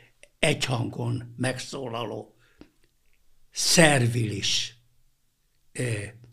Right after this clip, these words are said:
bürokráciája, mert az egyetemeket időben megszállta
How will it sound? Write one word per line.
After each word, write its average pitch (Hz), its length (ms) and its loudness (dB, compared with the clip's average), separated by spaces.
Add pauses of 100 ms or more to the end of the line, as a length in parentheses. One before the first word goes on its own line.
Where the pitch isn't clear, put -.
(160)
bürokráciája, 113 1400 -4 (800)
mert 117 460 -2
az 131 340 -4
egyetemeket 123 1120 0 (100)
időben 156 680 10
megszállta - 960 -2